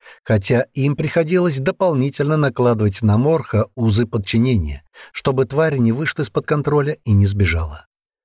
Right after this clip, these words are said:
В последний раз этим заклятием пользовались во время Второй Корриганской войны.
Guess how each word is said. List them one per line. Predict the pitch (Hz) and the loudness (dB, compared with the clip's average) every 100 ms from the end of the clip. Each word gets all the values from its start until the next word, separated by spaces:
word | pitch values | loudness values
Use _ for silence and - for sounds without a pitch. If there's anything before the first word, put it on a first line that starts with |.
| _ | _
В | _ | _
последний | 120 107 131 131 123 | -4 -2 0 0 2
раз | 131 156 - - | 2 2 -2 -4
этим | 127 117 117 101 | -2 -2 0 2
заклятием | 113 127 156 160 - 92 85 | 0 0 -2 -2 0 -2 0
пользовались | 185 180 123 92 92 | 0 0 0 0 0
во | 110 110 | 0 2
время | 131 180 190 | 2 2 0
Второй | - 185 151 143 | 0 0 0 0
Корриганской | - 160 120 101 - 120 | 0 -2 0 0 0 -2
войны. | 127 107 82 | 0 0 -2